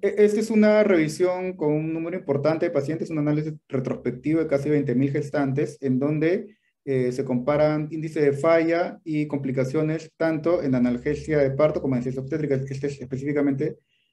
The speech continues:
de analgesia, combi-, eh, comparando técnica epidural con técnica combinada. Si hablamos de porcentaje de analgesia fallida, en esta revisión con-, encontramos un catorce por ciento de epidural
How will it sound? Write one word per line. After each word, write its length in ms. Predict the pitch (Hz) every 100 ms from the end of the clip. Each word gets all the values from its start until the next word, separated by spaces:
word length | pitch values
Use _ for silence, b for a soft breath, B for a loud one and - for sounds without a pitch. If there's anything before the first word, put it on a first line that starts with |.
| _
de 500 | 131 123 120 120 117
analgesia, 680 | 127 117 107 107 107 107 104 139 -
combi-, 340 | 139 139 143
eh, 380 | 147 131 127 127
comparando 800 | 131 135 139 151 156 160 165 160 B _ _
técnica 320 | 160 160 165
epidural 420 | 143 139 151 196
con 140 | 147
técnica 340 | 123 120 120 113
combinada. 560 | 107 101 98 95 92
Si 140 | 98 131
hablamos 420 | 139 170 185 180
de 120 | 160
porcentaje 580 | - 139 131 131 151 175
de 20 |
analgesia 480 | 156 131 123 147 170
fallida, 720 | - 135 135 190 160 151 240 - _ _ _ _ _
en 140 | - 135
esta 180 | 139 151
revisión 460 | 156 143 160 185
con-, 160 | 175 135
encontramos 360 | 131 143 139
un 60 | 151
catorce 340 | 143 143 139
por 160 | 160 135
ciento 360 | 139 147 143 151
de 80 |
epidural 600 | 139 139 147 160 165 240